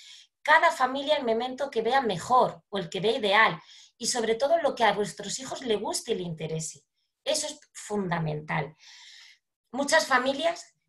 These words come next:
pasan tres cuartos de hora para llegar a una terapia, para estar tres cuartos de hora en la terapia, otros tres cuartos de hora para volver de la terapia.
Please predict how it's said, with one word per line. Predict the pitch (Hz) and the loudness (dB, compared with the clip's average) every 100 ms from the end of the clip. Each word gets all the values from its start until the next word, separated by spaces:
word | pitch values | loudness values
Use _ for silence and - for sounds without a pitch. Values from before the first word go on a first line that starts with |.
| - | 0
pasan | 240 233 208 | 2 4 2
tres | 220 269 | 0 -2
cuartos | 285 269 262 233 | 2 2 0 2
de | 269 | 2
hora | 294 | 4
para | 254 208 | 2 2
llegar | 220 247 | 4 4
a | 214 | 4
una | 214 | 4
terapia, | 190 165 156 147 135 - _ _ _ - | 0 -2 -4 -8 -14 -14 _ _ _ 2
para | 233 | 2
estar | 226 277 226 | 4 4 2
tres | 262 285 | 0 -2
cuartos | 285 269 254 | -2 -2 0
de | 247 | 0
hora | 233 | 4
en | |
la | 226 226 | 4 4
terapia, | 233 302 359 392 - | 4 2 0 -10 -10
otros | - 226 220 | -8 -4 -4
tres | 262 285 | -2 0
cuartos | 277 269 262 | 2 2 2
de | 277 | 4
hora | 294 | 4
para | 233 202 | 6 4
volver | 190 202 196 | 4 2 2
de | |
la | 185 - | 0 -2
terapia. | 156 139 127 123 - | -4 -6 -8 -14 -14